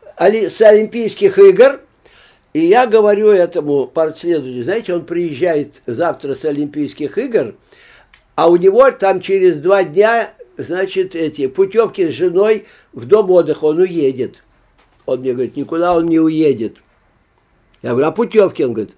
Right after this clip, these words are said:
"Сдаст". Короче говоря, Сафронов приезжает, и на следующий день его вызывают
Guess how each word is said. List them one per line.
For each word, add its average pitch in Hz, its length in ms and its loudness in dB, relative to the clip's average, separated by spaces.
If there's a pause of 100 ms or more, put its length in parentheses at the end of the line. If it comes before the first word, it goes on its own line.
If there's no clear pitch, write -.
"Сдаст". 180 760 -2 (1000)
Короче 233 500 4
говоря, 196 640 2
Сафронов 190 600 -2
приезжает, 147 720 -6 (560)
и 196 100 2
на 214 160 2
следующий 247 600 -4
день 254 360 -6
его 208 400 4
вызывают 208 840 0